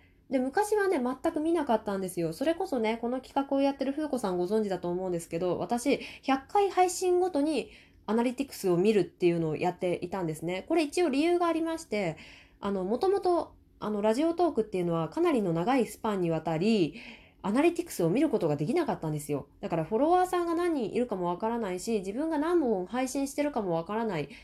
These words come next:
といったような状況だったんですね。まあ、それが良さであったと私は思うんですけど、だから、あの、配信者、昔の配信者って、大概シャープいくつとか、これ何回目みたいな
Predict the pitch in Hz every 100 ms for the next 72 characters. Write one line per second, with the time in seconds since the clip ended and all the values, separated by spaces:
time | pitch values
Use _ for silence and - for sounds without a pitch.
0 | - - 302 320 320 233 180 180 185 185
1 | 180 175 175 196 190 165 147 156 185 277
2 | 294 320 359 359 359 370 320 214 - 214
3 | 196 170 165 175 175 185 - 196 202 170
4 | 160 - 160 190 175 143 - - - -
5 | 349 392 330 294 175 190 202 196 269 254
6 | 269 262 160 143 - _ - - 233 294
7 | 285 277 285 285 269 214 165 - 196 151
8 | - - - - 233 240 247 240 - 277
9 | 202 - - - 175 - - 143 151 196
10 | 185 180 208 214 208 226 247 202 160 151
11 | 143